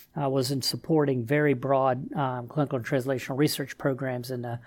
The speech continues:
Cancer Center, the Clinical and Translational Science Award,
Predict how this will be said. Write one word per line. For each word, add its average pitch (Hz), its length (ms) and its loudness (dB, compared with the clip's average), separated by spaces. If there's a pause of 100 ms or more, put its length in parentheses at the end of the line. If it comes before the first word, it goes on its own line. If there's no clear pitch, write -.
(220)
Cancer 160 320 4
Center, 131 640 -2
the 139 200 -2
Clinical 143 320 0
and 120 80 -6
Translational 135 720 -4
Science 151 320 0
Award, 139 420 0